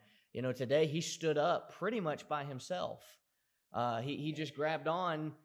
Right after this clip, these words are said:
to Megan's leg and just propped himself right up. And so we were like, "Yay, that's awesome."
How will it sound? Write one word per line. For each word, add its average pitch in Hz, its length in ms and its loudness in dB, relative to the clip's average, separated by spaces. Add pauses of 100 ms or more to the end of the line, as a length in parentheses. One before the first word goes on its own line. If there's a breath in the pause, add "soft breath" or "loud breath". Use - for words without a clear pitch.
(320 soft breath)
to 151 580 -2 (180)
Megan's 156 520 0
leg 175 340 4
and 143 140 -2
just 151 280 -2
propped 127 280 0
himself 156 340 0
right 156 220 -2
up. - 240 -4 (760)
And 139 180 -2
so 156 160 -2
we 180 140 0
were 185 80 0
like, 175 260 -2
"Yay, 247 440 -4
that's 226 200 -12
awesome." 247 480 -6